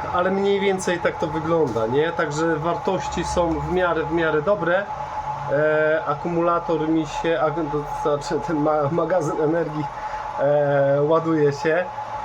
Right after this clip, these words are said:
ładuje się prawie że na full. E, chociaż tutaj brakuje, bo tych, e, ostatnich pięciu, żeby było na full, to musiałoby być tysiąc dwieście,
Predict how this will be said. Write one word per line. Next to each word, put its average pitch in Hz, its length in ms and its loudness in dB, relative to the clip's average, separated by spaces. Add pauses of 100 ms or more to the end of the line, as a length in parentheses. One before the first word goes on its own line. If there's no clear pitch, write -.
ładuje 156 380 2
się 151 160 -2
prawie 151 360 2
że 151 140 2
na 143 120 2
full. 170 380 2 (760)
E, 151 680 4 (340)
chociaż 151 280 -2
tutaj 160 280 -2
brakuje, 156 560 2
bo 139 360 0 (440)
tych, 151 300 -2
e, 147 160 2
ostatnich 147 480 -2 (120)
pięciu, 156 400 -2
żeby 147 240 0
było 156 240 2
na 147 100 0
full, 160 320 -2
to 147 60 -2
musiałoby 139 340 0
być 139 220 -6
tysiąc 165 380 -2
dwieście, 190 480 -4